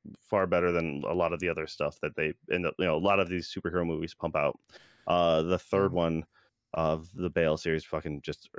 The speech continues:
Speaker 1: angered me. Uh, that
Speaker 2: Let's have
Speaker 1: was so dumb.
Speaker 2: Batman fight in the daylight in the street. Uh, that's, that'll, that'll work. Yeah, like,
Speaker 1: Let's,
Speaker 2: like,
Speaker 1: let's
Speaker 2: like
Speaker 1: have him, let's have him ignore, like, the mosh pit that's about to happen between the good guys and bad guys. Like, "I'm in a jet that has guns, and I'm just gonna let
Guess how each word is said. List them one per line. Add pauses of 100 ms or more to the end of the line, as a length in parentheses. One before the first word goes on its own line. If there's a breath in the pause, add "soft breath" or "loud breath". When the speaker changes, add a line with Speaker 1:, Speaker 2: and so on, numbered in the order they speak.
(140)
Speaker 1:
angered
me. (400 loud breath)
Uh,
that
Speaker 2:
Let's
have
Speaker 1:
was
so
dumb. (140)
Speaker 2:
Batman
fight
in
the
daylight
in
the
street. (400 loud breath)
Uh,
that's,
that'll,
that'll
work. (380 soft breath)
Yeah,
like,
Speaker 1:
Let's,
Speaker 2:
like,
Speaker 1:
let's
Speaker 2:
like
Speaker 1:
have
him,
let's
have
him
ignore, (240 loud breath)
like, (100)
the
mosh
pit
that's
about
to
happen
between
the
good
guys
and
bad
guys. (300 loud breath)
Like,
"I'm
in
a
jet
that
has
guns,
and
I'm
just
gonna
let